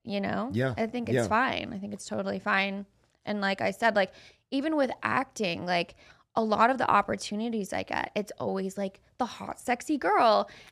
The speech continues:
Speaker 1: And a
Speaker 2: Right.
Speaker 1: lot of the times, like, the audition will say, like, im-, like, uh, simulated sex or, like, topless nudity. And, like,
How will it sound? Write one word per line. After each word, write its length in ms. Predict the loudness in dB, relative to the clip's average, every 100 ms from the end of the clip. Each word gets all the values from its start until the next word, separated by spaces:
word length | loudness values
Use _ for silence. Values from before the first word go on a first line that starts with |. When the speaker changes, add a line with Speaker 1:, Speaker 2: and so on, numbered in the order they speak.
| -2
Speaker 1:
And 140 | 6
a 40 | 8
Speaker 2:
Right. 80 | 8
Speaker 1:
lot 120 | 8
of 60 |
the 80 | 6
times, 420 | 2 4 4 4
like, 220 | 2 0 2
the 100 | 4
audition 400 | 4 2 -2 -4
will 80 | -4
say, 220 | -2 2
like, 300 | 2 2 -4 -20 _ _ -2
im-, 200 | -2 -4 _
like, 360 | 2 4 2 -8 _ _
uh, 240 | 0 2 2
simulated 680 | 0 -2 0 0 -2 -4
sex 720 | -6 2 6 8 8 6 2 -2
or, 140 | 0
like, 360 | 2 2 0 -6 -20 _
topless 520 | -10 -2 0 0 -4 -2
nudity. 720 | 2 4 2 0 0 -2 0
And, 160 | -2
like, 240 | 0 -2